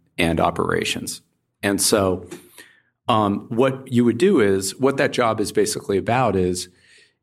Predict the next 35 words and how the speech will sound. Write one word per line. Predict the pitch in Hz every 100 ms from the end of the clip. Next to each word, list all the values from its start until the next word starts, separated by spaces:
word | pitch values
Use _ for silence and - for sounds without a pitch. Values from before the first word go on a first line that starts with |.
| _
you | 120 113
would, | 113 98 - - - _ _ _ _ _ _ _
you're | - 139 131 160
between, | 160 165 - 139 120 117
the, | 120
the | 123 123
great | 117 147 143
thing | 127
about | 107 104
that | 101 -
place | - 104 95 92 -
is | - 98 92
you | 107 104 - -
t-, | -
have | 113 -
to | 110 110
know | 107 123 113
the |
whole | 113 113 98
electric | 95 85 92
system | - - - -
because | - - 95
you're | 101
between | 95 - 117 101 90
generation | 113 127 127 131 127 127
on | 107 104
one | 107
end, | 104 92 92 - _ _ -
back | 95 92
then, | 104 101 85 90 98 -
you | 90
know, | 85
big | - - 90 110 110 110
G, | 107 92 85 85 85 - _
like, | 98 87 -